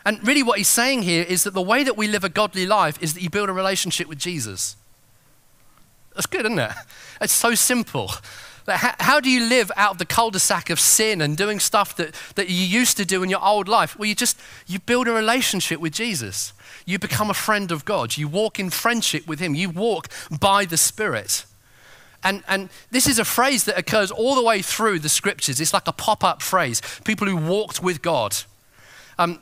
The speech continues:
now, before we go to the next slide, I made this mistake in first service 'cause I gave the answer before I gave the question. And so here's the question. How many people here know who the first person in Scripture who was ever described as walking with God?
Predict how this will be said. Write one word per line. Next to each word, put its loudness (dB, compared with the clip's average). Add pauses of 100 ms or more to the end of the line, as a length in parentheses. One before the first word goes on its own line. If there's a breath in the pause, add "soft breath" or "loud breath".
now, 2
before -2
we 0
go 4
to -2
the 0
next 0
slide, 2 (240)
I -4
made 0
this 0
mistake 0
in -4
first 0
service -2
'cause -4
I 0
gave -2
the -2
answer 0 (360 loud breath)
before 0
I 0
gave -2
the -12
question. -4 (400 loud breath)
And -4
so 2 (280 loud breath)
here's 0
the 0
question. 0 (720 loud breath)
How 2
many 2
people -4
here 2
know 2
who 0
the -4
first 0
person 0
in -4
Scripture -2 (260 loud breath)
who -2
was 0
ever -2
described -2
as -4
walking -4
with -6
God? -4